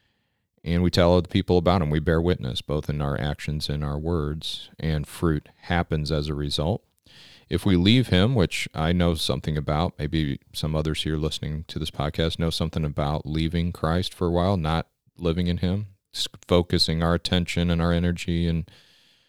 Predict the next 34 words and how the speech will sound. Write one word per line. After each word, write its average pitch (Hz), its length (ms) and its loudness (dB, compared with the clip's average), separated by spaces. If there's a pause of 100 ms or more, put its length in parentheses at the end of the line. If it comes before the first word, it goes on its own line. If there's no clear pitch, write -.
(220)
our 90 140 6
resources 90 640 4
and 87 200 0
everything 87 400 0
on 85 160 2
something 80 380 -2
else 87 220 0
for 104 180 0
a 98 40 4
while. 104 220 4
Maybe 87 260 2
you 85 60 2
know 87 140 0
something 90 300 -2
about 87 300 0
that. 92 180 0
I 80 100 2
do. 82 280 -2 (1120)
That 92 180 4
will 101 140 6
result 85 420 4
in 82 100 0
no 101 120 2
fruit. - 280 -6 (560)
That 78 180 -4
will 78 80 2
result 80 340 0
in 78 60 0
us 76 120 -2
being 78 220 -2
unable 78 380 0
to - 180 -6
do 87 320 0
anything. 69 580 -6